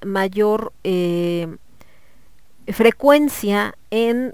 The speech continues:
toda la Unión Europea. La realidad es que todavía no sé si llegaron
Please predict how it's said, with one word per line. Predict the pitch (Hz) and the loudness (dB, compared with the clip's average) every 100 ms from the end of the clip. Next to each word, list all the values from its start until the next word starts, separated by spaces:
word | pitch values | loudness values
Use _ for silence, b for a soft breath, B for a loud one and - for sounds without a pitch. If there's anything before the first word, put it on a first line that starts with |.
| - | -4
toda | 226 226 226 | 0 2 2
la | 214 | 2
Unión | 196 196 196 202 | 0 -2 -2 0
Europea. | 208 233 - 302 277 | 2 0 4 4 4
La | 208 214 | 4 4
realidad | 220 226 226 233 247 | 4 2 2 4 2
es | 269 | 0
que | - - | -4 -4
todavía | 233 233 220 226 226 | 0 0 0 0 0
no | 233 254 262 | 0 -2 -2
sé | 262 | -4
si | - 226 | -6 -4
llegaron | 208 202 214 220 226 | -2 0 0 0 -4